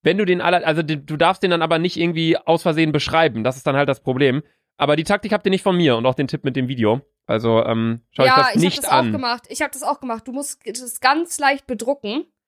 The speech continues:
Speaker 2: So richtig, richtig mit heller Farbe. Aber dafür brauchst du auch einen Raum, ähm, der gutes Licht hat.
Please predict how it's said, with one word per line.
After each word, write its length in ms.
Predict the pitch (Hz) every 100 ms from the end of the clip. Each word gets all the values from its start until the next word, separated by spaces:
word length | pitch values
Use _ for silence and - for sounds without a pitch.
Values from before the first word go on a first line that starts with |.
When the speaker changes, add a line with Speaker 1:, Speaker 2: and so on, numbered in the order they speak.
| _ _ _ _ _ -
Speaker 2:
So 140 | 240
richtig, 360 | 277 311 311 -
richtig 320 | 285 277 262
mit 180 | 262 -
heller 240 | 277 262
Farbe. 480 | 262 262 254 254 330 _ _ _
Aber 180 | 226 240
dafür 240 | 247 277
brauchst 280 | 233 247 262
du 40 | 247
auch 120 | 240
einen 160 | 233
Raum, 380 | 214 226 262 262
ähm, 400 | - 226 233 220 -
der 120 | 226
gutes 300 | 226 247 220
Licht 200 | 240 -
hat. 240 | 180 -